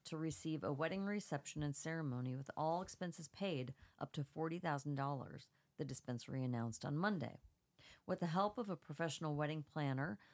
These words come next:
the couple will tie the knot in front of fifty friends and relatives at a festive setup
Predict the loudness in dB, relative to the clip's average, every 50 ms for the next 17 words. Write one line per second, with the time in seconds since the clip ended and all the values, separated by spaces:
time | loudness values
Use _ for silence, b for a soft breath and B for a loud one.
0 | b b _ -6 0 2 2 2 2 2 0 0 0 0 -2 -2 -2 0 0 2
1 | 2 2 2 4 4 4 4 2 0 -2 -4 -4 -4 -2 -2 0 0 0 0 0
2 | -2 -4 -4 -2 -2 -2 -2 -2 -2 0 0 0 0 0 0 0 2 2 2 0
3 | 0 -2 -2 -2 -2 -2 -2 -6 -6 -2 -2 -2 -2 0 0 0 0 2 0 -4
4 | -4 -4 -4 0 0 2 2 0 -2 -4